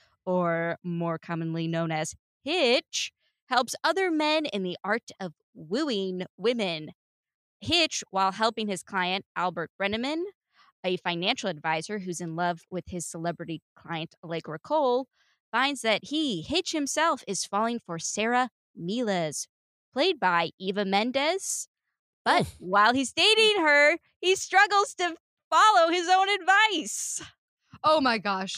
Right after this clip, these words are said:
Speaker 3: Okay, so Hitch was one of the third highest domestic grossing rom-coms of all time, bringing in one hundred and seventy-nine point four million dollars, according to Entertainment Weekly. It's directed by Andy Tennant and written by Kevin Bish. Let's talk a little bit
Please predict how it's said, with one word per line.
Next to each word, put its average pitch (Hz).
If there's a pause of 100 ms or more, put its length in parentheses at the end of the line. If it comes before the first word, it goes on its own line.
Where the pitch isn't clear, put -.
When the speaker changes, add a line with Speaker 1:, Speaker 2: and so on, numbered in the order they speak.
Speaker 3:
Okay, 220
so 226
Hitch 285
was 359
one 285
of 220
the 190 (120)
third 294
highest 233
domestic 220
grossing 208
rom-coms 247
of 196
all 247
time, 202 (380)
bringing 277
in 233 (640)
one 240
hundred 320
and 277
seventy-nine 277
point 262
four 240
million 427
dollars, 453
according 311
to 294
Entertainment 277
Weekly. 240 (580)
It's -
directed 240
by 277
Andy 233
Tennant 339 (240)
and 226
written 254
by 226
Kevin 254
Bish. - (360)
Let's -
talk 466
a 403
little 359
bit 294